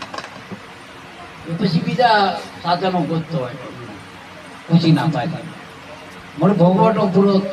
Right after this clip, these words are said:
આ કર્મ વગર થતો નહીં. એટલા એ કર્મની બલિહારી કીધી છે.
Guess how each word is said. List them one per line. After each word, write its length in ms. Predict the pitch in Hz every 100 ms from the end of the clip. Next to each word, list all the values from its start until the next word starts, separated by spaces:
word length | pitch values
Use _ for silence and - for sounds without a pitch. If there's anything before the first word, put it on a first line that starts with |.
| - - - -
આ 100 | 170
કર્મ 340 | - 180 196
વગર 300 | 185 180 175 165 180
થતો 260 | 151 160 135
નહીં. 120 | - - - - - - - - - - - 262 247 - - - - - - - - - - - - - 160 - - - - - - - - 160
એટલા 220 | 196 208
એ 100 | 214
કર્મની 520 | 208 202 208 214 208
બલિહારી 460 | 185 180 170 151 -
કીધી 320 | - - -
છે. 200 | -